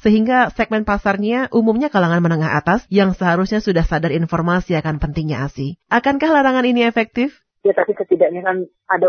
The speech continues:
Speaker 2: usaha dari pemerintah. Dan masyarakatnya sendiri kan mau nggak mau, oh, ada pilihan di mana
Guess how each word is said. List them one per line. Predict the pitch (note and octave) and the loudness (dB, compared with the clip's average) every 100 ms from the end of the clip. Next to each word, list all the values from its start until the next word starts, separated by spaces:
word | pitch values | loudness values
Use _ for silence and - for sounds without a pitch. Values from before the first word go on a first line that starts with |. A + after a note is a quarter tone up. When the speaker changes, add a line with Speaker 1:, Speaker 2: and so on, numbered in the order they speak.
| F#3+ | 0
Speaker 2:
usaha | - F3+ F3+ F3 | 0 -2 0 0
dari | F3 | 0
pemerintah. | - F#3 F#3 D#3 D3+ E3 _ - | -2 0 0 -2 -8 -14 _ 0
Dan | E3+ E3+ F#3 | 2 2 -2
masyarakatnya | E3+ - F3 E3 F3 F#3+ F#3 | -6 -2 -2 0 -2 -4 -2
sendiri | F#3+ F#3+ | 0 2
kan | G3+ G#3 | 0 -2
mau | F3+ | -2
nggak | E3+ E3+ | -2 0
mau, | G3 - | -2 0
oh, | G3+ F#3+ F#3+ F#3 F#3+ _ _ - | 2 4 4 2 -4 _ _ -6
ada | E3+ F#3 | 0 2
pilihan | F#3 F3+ F3 F#3+ | 4 4 4 0
di | F#3 | -2
mana | F3 F3 F3 | -6 -4 -4